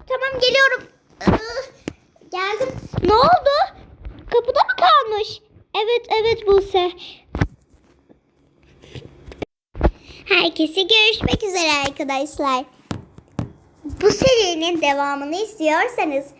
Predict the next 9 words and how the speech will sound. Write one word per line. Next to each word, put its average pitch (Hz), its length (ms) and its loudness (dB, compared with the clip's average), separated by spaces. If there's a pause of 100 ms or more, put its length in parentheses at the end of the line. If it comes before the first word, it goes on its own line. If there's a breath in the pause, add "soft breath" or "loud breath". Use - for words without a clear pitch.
(160)
bölümün 262 460 -2
yani 330 560 0 (600 soft breath)
ka-, - 360 -6
kanalıma 285 540 0 (100)
abone 285 360 2
olup 415 460 -2
like 359 320 0
atmayı 320 420 0
unutmayın. 359 540 -6